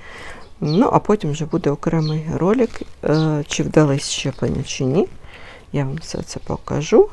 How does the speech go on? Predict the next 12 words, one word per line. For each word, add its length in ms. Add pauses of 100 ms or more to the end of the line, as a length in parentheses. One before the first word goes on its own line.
(360)
Будемо 440
розбирати 540
помилки, 560
якщо 320
будуть 400 (580)
якісь 440
невдачі. 720 (100)
Подивимось, 540
що 300 (120)
буде 220 (180)
не 120
так. 280